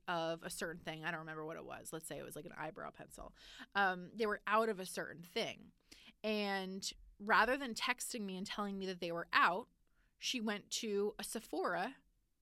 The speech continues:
thirty, forty-five minutes away to find the right pencil. And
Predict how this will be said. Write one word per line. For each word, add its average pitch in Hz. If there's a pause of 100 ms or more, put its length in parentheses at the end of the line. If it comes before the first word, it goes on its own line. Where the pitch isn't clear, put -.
(220)
thirty, 254
forty-five 226
minutes 185
away 208
to 220
find 190
the 196
right 175
pencil. - (920)
And 208